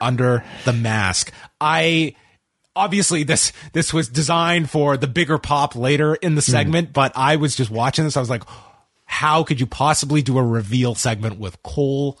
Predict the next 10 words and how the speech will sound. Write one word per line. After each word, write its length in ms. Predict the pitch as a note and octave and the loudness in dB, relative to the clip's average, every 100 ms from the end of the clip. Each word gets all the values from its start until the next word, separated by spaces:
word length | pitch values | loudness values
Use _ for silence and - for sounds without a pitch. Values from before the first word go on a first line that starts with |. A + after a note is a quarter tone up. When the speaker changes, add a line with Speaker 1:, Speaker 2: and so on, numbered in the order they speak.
| - | -14
Speaker 1:
Carter?" 460 | - G#3+ G#3 - - _ _ - - - - - _ - _ - | -6 -4 -4 -8 -18 _ _ -20 -20 -14 -14 -14 _ -20 _ -4
Speaker 2:
Well, 160 | B2 | -2
my 160 | B2+ F3 | 0 0
only 220 | F#3 C#3+ | 2 0
question 360 | - A#2+ - G#2+ | 0 -2 0 0
is, 360 | G2+ F#2+ - _ _ _ _ _ | 0 -2 -8 _ _ _ _ _
who 320 | - - G3 F#3 | -14 -2 2 2
wore 180 | D3+ B2+ | 4 2
it 100 | G#2 | 2
better, 500 | G2 F2 F2 - | 2 2 -2 -8